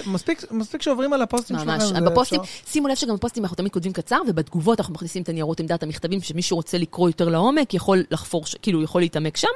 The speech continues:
Speaker 2: וב-, בלמעלה אנחנו עושים כזה בקצר יותר מובן, וכל ה-, מי שרוצה העמקות, אז תמיד יש את הלינקים ל-,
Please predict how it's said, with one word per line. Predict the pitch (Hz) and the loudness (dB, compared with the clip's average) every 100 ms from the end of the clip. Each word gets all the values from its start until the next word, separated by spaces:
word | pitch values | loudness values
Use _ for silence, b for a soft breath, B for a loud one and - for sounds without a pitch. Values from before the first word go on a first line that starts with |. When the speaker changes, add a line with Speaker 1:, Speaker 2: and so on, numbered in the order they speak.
| 494 277 | 2 4
Speaker 2:
וב-, | 190 196 B B B | 4 0 B B B
בלמעלה | - 202 240 269 | 2 4 6 4
אנחנו | 240 | 2
עושים | 170 - 185 | -2 -2 -2
כזה | 208 185 170 160 | 0 2 0 0
בקצר | - 190 - 208 | -4 -2 2 4
יותר | 196 - 175 - - | 4 2 2 -2 -8
מובן, | 175 175 147 165 180 359 539 392 | 0 0 2 4 4 4 4 2
וכל | 202 - 294 | 0 2 2
ה-, | 277 | 4
מי | 240 262 | 2 0
שרוצה | 247 247 262 | -2 0 0
העמקות, | 262 262 330 330 | 0 0 0 -2
אז | - | -8
תמיד | - 208 | -6 -4
יש | 196 | -4
את | - | -2
הלינקים | 185 185 190 | -2 -2 -2
ל-, | 165 | -2